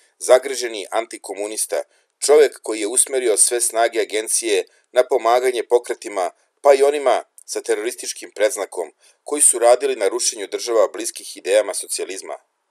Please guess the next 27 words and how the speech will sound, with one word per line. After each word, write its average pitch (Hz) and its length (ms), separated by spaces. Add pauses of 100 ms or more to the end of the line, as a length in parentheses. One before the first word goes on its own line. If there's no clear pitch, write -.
(400)
Umro 143 300
je 110 360 (180)
nakon 120 380
operacije 104 600
mozga 98 520 (260)
i 92 100
nije 131 220
stigao 120 420
da 95 80
odgovara 101 460
za 85 100
svoja 104 240
nedela. 87 400 (1040)
Srbija 147 520
se - 200
u 110 60
jednom 127 220
trenutku, 107 680 (240)
kad 104 160
je 104 120
pobuna 113 420 (380)
iz - 200
hiljadu 135 340
devetsto 123 440
osamdeset 104 600
prve 117 220
godine 107 380